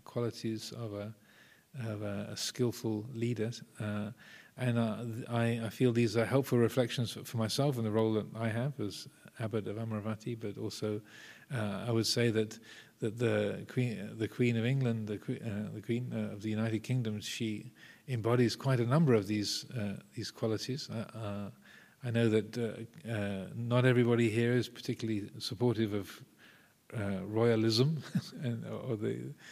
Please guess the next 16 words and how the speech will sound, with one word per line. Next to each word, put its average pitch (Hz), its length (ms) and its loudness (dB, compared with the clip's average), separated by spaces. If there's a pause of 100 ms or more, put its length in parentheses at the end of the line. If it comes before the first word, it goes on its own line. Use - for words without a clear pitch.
(260)
and 117 180 -6
that, 110 240 -6
uh, 104 340 -4
I'm 110 140 -2
not 110 180 -4
presuming 117 480 4
that, 104 300 -4
uh, 104 280 -4 (140)
that 107 300 -6 (200)
everyone 107 360 -2
should 104 340 -6 (140)
rejoice 107 480 0
in, 101 240 -4 (520)
in 104 300 -6 (140)
a, - 20 -2
a, 104 280 -4